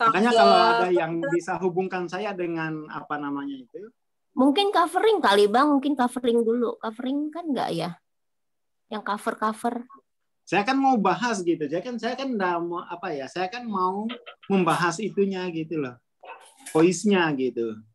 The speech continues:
Speaker 1: Lagu itu hanya sekedar pengantar biar kemudian itu kan mudah dikenali masyarakat, biar, apa namanya,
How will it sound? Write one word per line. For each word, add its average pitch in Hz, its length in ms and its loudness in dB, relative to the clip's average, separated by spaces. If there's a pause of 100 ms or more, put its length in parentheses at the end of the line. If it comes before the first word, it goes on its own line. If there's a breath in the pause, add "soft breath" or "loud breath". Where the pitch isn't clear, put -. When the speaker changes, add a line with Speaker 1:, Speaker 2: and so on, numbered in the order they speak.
Speaker 1:
Lagu 147 320 2
itu 147 200 2
hanya 160 280 0
sekedar 139 520 -6 (280)
pengantar 147 640 -2
biar 139 320 -2
kemudian 135 480 -6
itu 160 80 -6
kan 156 240 -6 (480)
mudah 143 160 2
dikenali 143 480 2
masyarakat, 127 640 -2
biar, 131 240 -4
apa 135 240 -12
namanya, 147 640 -6